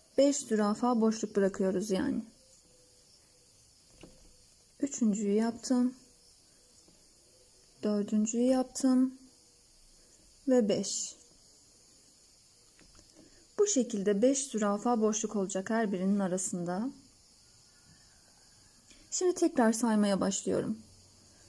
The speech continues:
Dört tane zürafa yapacağım. Bir, iki, üç ve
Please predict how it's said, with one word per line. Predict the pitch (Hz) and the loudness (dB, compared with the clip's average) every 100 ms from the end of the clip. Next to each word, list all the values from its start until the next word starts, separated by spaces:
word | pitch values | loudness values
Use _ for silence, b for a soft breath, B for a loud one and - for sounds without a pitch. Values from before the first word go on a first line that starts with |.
| b - | b 4
Dört | 302 320 | 4 4
tane | 262 214 214 | 2 2 4
zürafa | 233 220 208 208 208 | 4 2 2 0 0
yapacağım. | 190 190 - - 214 - - 254 - - - - - | -2 -4 -6 -4 -4 -8 -20 -20 -20 -20 -20 -12 0
Bir, | 247 247 - - - - - - - - - - - - - - - - - - - - - - - - - - - - - - - - - | 2 2 -2 -14 -20 -20 -20 -20 -20 -20 -20 -20 -20 -20 -20 -20 -20 -20 -20 -20 -20 -20 -20 -20 -20 -20 -20 -20 -20 -20 -20 -20 -20 -14 -8
iki, | 240 - 254 254 269 - - - - - - - - - - - - - _ _ _ - _ - - - - - - - - - - - - - - - - - - _ _ - - | -6 -2 0 0 0 -6 -20 -20 -20 -20 -20 -20 -20 -20 -20 -20 -20 -20 _ _ _ -20 _ -20 -20 -20 -20 -20 -20 -20 -20 -20 -20 -20 -20 -20 -20 -20 -20 -20 -20 _ _ -16 -4
üç | 269 285 - - - - - - - b b b b b b b b - - | -2 -2 -6 -10 -10 -14 -18 -20 -20 b b b b b b b b -18 -4
ve | 240 240 240 247 254 | 0 2 4 2 0